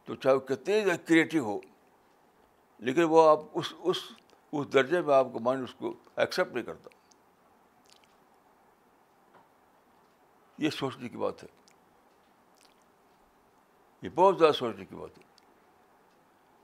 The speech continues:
کیونکہ اس میں پورا آپ کا، آپ کا فیوچر at stake ہے، آپ کا پورا فیوچر at، at stake ہے۔ اگر یہ کیس ہو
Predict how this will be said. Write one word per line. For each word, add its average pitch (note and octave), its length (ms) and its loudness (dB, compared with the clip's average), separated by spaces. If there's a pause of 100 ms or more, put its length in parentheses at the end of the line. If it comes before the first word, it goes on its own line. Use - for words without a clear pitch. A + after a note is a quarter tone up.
(160)
کیونکہ C#3+ 240 -2
اس C#3+ 220 -4
میں F#3 100 0 (140)
پورا F3 200 4
آپ E3 120 2
کا، - 300 -6 (260)
آپ - 200 0
کا D#3+ 60 0 (120)
فیوچر F3+ 380 2 (1700)
at C3 80 4
stake D3 460 -2
ہے، D#2 60 -12 (1900)
آپ C#3 260 2
کا D3 80 -2
پورا D#3+ 300 2
فیوچر - 360 -2
at، - 180 2
at A2+ 340 -2
stake A2+ 260 -14
ہے۔ F#2+ 220 -12 (3500)
اگر D#3+ 240 4
یہ E3+ 200 4
کیس C#3+ 320 -2
ہو A2+ 160 -2